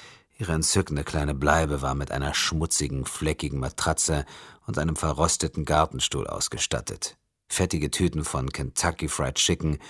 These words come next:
und Mickey D lagen auf dem Fußboden. Als er das Zimmer betrat, hielt er zwei Schachteln mit ofenwarmer Pizza und eine braune Papiertüte in die Höhe. „Chianti und Pizza.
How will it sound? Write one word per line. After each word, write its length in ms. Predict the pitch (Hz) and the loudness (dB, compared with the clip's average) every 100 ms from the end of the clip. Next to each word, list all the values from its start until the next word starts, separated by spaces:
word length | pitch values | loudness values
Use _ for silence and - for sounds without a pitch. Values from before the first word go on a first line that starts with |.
| - - | -20 -4
und 200 | 82 80 | 2 2
Mickey 280 | 78 78 69 | 4 2 4
D 480 | 87 87 76 69 - | 6 6 6 2 -4
lagen 340 | 73 76 71 | 0 2 2
auf 100 | 64 | -2
dem 140 | - 65 | -4 -4
Fußboden. 800 | - 85 - - 69 62 58 - - - - - _ _ | 0 2 2 0 0 0 -4 -8 -16 -18 -20 -20 _ _
Als 140 | - - | -2 2
er 80 | |
das 200 | 107 104 | 2 2
Zimmer 280 | - - 123 | 2 2 2
betrat, 680 | 113 - - 85 82 85 - - _ _ - | 2 -2 4 6 6 2 -4 -12 _ _ 4
hielt 200 | 92 - | 4 4
er 140 | 73 | 0
zwei 320 | - - 80 | 0 4 4
Schachteln 560 | 80 - 82 - 80 76 | 6 4 2 2 0 0
mit 240 | 71 - | 0 -2
ofenwarmer 800 | - 85 82 - 71 71 73 69 | 4 6 6 2 2 4 4 0
Pizza 560 | - - 85 - 73 58 | -2 0 2 2 2 0
und 280 | 65 - - - - | 0 -2 -4 -12 -8
eine 240 | 64 73 | -4 0
braune 400 | 71 80 87 80 | 6 8 8 6
Papiertüte 840 | - 78 - - 80 - 62 - | 0 -6 -2 2 2 2 -6 -6
in 140 | 50 53 | -6 -4
die 160 | 62 | -2
Höhe. 340 | 80 67 60 - _ _ _ _ _ _ _ _ - | 0 2 0 -6 _ _ _ _ _ _ _ _ -4
„Chianti 560 | - 110 123 143 151 151 | 8 12 12 12 8 8
und 200 | 139 - | 8 8
Pizza. 560 | 175 175 - 151 101 | 6 6 6 8 8